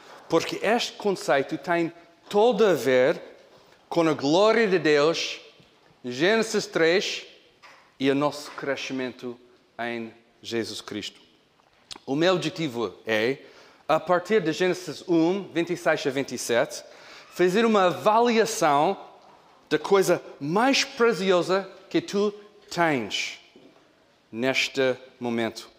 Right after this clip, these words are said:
a imagem de Deus. Não há nada mais importante e não,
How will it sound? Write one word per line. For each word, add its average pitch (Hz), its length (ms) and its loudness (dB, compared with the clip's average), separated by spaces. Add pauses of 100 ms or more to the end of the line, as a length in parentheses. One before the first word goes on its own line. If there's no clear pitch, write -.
(120)
a 127 100 -8
imagem 120 760 -8 (360)
de 110 100 -10
Deus. 98 520 -8 (1400)
Não 180 280 4
há 170 460 2
nada 202 460 2
mais 180 240 2
importante 135 640 -4 (580)
e 143 100 -4
não, 175 440 2